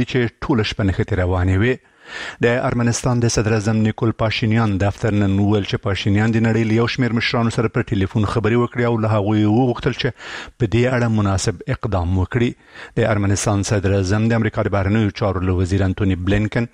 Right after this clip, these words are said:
د فرانسې له ولسمشر ایمانویل مکرون او د روسیې له ولسمشر ولادیمیر پوتین سره ټلیفوني خبرې کړې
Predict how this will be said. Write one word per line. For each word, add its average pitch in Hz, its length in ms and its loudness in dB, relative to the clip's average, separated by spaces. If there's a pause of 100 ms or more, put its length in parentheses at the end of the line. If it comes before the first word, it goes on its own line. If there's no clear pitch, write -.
(240)
د 123 160 2
فرانسې 117 400 -2
له 120 80 2
ولسمشر 113 720 0 (140)
ایمانویل 98 500 2
مکرون 113 460 -2
او 127 40 2 (120)
د 123 120 2
روسیې 123 300 0
له 120 80 2
ولسمشر 120 420 0
ولادیمیر 104 480 0
پوتین 127 340 0
سره 143 180 0
ټلیفوني 95 420 -2
خبرې 92 300 0
کړې 107 140 0